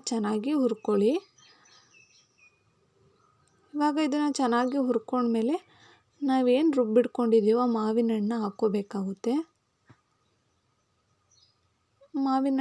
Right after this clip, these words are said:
ಹಣ್ಣು ಹಾಕ್ಕೊಂಡು ಚೆನ್ನಾಗಿ ಮಿಕ್ಸ್ ಮಾಡ್ಕೋಬೇಕು. ಲೋ ಫ್ಲೇಮಲ್ಲಿ ಇಟ್ಕೊಂಡೇ ಇದನ್ನ ಮಿಕ್ಸ್ ಮಾಡ್ಕೋಬೇಕು. ಕೈ ಬಿಡದೇ ಇರೋ ರೀತಿ ಇದನ್ನ ಚೆನ್ನಾಗಿ ಮಿಕ್ಸ್ ಮಾಡ್ಕೊತಾನೆ ಇರಬೇಕು,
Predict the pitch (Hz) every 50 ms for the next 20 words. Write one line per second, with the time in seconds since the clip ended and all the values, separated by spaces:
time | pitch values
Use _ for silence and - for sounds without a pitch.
0 | 262 262 254 262 254 240 - - 262 247 254 277 269 - - 240 226 233 226 233
1 | 220 - 277 262 240 214 - - - 226 220 214 196 - - 214 196 202 196 196
2 | - - 277 311 381 - - _ - _ _ _ _ _ _ _ _ _ _ _
3 | _ _ _ _ _ _ _ _ _ _ _ _ _ _ _ _ - _ _ _
4 | _ _ _ _ _ _ - 254 233 233 226 226 240 269 311 - - - 294 285
5 | 277 262 269 262 262 247 240 - - - 247 240 233 240 240 233 196 220 220 214
6 | 247 302 349 - - _ _ _ _ _ _ _ _ 254 233 208 - - - -
7 | 233 220 214 208 - - 214 196 214 214 214 - - 339 392 403 - - - -
8 | - - - - _ _ _ _ _ _ - - 269 240 254 285 269 240 247 240
9 | 220 202 220 254 262 262 254 254 247 240 240 226 - 247 247 240 220 226 226 247
10 | 233 - - 226 202 208 208 233 233 226 269 254 233 214 208 - - - - 220
11 | 214 214 208 - 247 233 220 - 233 220 220 220 214 196 185 196 202 - - -